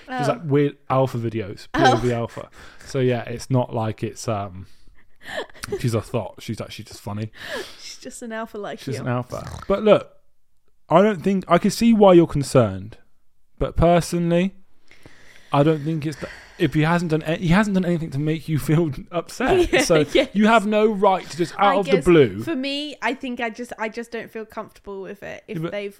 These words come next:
Speaker 2: following loads of half naked
Speaker 1: if,
Speaker 2: girls.
Speaker 1: listen, you can voice that at the very start of your relationship, yeah? But now you're in a relationship and he has done nothing wrong. For you to accuse him and it be
Speaker 2: <laughs>
Speaker 1: random out of nowhere and be like, "Excuse me, why are you,"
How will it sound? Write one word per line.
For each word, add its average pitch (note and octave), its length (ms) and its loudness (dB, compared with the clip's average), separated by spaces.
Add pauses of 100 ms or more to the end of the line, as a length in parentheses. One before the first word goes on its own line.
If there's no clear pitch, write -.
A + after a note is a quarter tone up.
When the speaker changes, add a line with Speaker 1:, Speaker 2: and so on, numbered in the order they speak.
Speaker 2:
following G3+ 400 -10
loads G#3+ 180 -12
of G3 80 -20
half F#3+ 240 -14
naked F3 300 -18
Speaker 1:
if, C#3+ 60 -6
Speaker 2:
girls. - 120 -12
Speaker 1:
listen, B2+ 360 -8 (320)
you D#3 180 0
can F#3 180 -4
voice E3+ 360 0
that - 140 -8 (120)
at A2 60 -18
the G#2+ 60 -12
very B2 380 -2
start G#2+ 260 -6
of G#2 60 -10
your G#2 100 -8
relationship, F#2+ 640 -10
yeah? F#2 160 -12 (320)
But B2+ 100 2
now E3+ 180 2
you're E3+ 180 4
in F3+ 160 0
a F#3 60 2
relationship A#2+ 640 -2
and C3 120 0
he B2+ 100 2
has B2 120 0
done C#3 240 -2
nothing D3+ 260 -4
wrong. A2 460 0
For - 80 -4
you F3 240 0
to E3 160 -2
accuse F#3 480 -4
him G2+ 260 -12 (260)
and C#3 120 0
it G#4 100 -2
be D3+ 80 -2
Speaker 2:
<laughs> C#3+ 180 4
Speaker 1:
random F3+ 300 2
out C#3+ 120 0
of C3+ 80 -4
nowhere C#3+ 480 0
and A#2 160 -6
be C3 120 0
like, C3 140 -2
"Excuse G#3+ 320 -4
me, B2 200 -6
why G3+ 300 2
are C4 100 2
you," G#3+ 140 -2